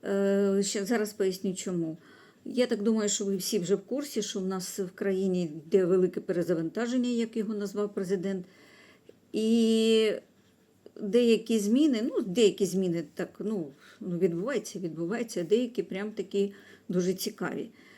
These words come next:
Тому я не планувала взагалі робити відео на цю тему. Ну, йдуть зміни, звісно, що, ну, добре. Але сьогодні зранку прокинулась, мало того, що Буданов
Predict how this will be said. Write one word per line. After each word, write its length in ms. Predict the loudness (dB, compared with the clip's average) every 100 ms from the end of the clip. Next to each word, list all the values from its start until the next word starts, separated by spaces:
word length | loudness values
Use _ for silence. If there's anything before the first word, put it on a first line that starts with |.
| -20 _
Тому 840 | -2 2 4 6 6 6 6 4 2 -4
я 600 | -4 0 2 2 2 0 -4 -4
не 200 | 0 2
планувала 540 | 4 4 4 2 0
взагалі 420 | 0 -2 0 0
робити 600 | -2 -2 -4 0 0 0 -6 -14 -14 -8
відео 340 | 0 0 2 -2
на 120 | -4
цю 140 | -4
тему. 260 | -4 0 -2
Ну, 220 | 0 -2 0
йдуть 380 | -2 -2 -2 -2
зміни, 360 | -4 0 0
звісно, 420 | -2 -4 -6 -6 -10
що, 180 | -8
ну, 240 | -6 -6 -6 -12 -14
добре. 440 | -2 0 0 -2 -8 -18 -20 -20 -20 -4
Але 760 | 2 4 4 4 4 4 4
сьогодні 380 | 2 0 2 2
зранку 420 | 2 0 0 -2
прокинулась, 800 | -2 -4 0 0 2 0 -2 -12 -18 _ _ _ _ _ _ -16 -16 -14 -16 -6
мало 320 | -2 0 2 4
того, 240 | 4 4
що 180 | 2 0
Буданов 480 | 2 0 0 0